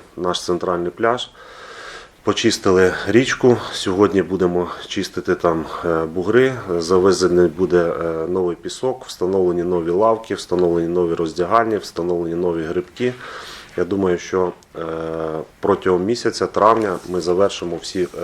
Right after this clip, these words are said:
роботи по благоустрою центрального пляжу. Нас радує алея Сакур, яка над, е,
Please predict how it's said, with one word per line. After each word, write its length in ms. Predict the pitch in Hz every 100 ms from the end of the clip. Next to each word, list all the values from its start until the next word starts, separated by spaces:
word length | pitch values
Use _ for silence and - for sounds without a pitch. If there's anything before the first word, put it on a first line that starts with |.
| 85
роботи 320 | 87 90 98
по 140 | 87 82
благоустрою 640 | 82 80 101 101 - 82
центрального 580 | - 82 90 87 85 82
пляжу. 380 | - 76 - - - - - - - -
Нас 440 | 87 95 - - -
радує 520 | 92 98 85 90 82 - -
алея 360 | 90 90 87
Сакур, 420 | 87 123 131 113
яка 360 | 101 92 98 92 -
над, 340 | 90 85 82
е, 580 | 90 87 87 85 82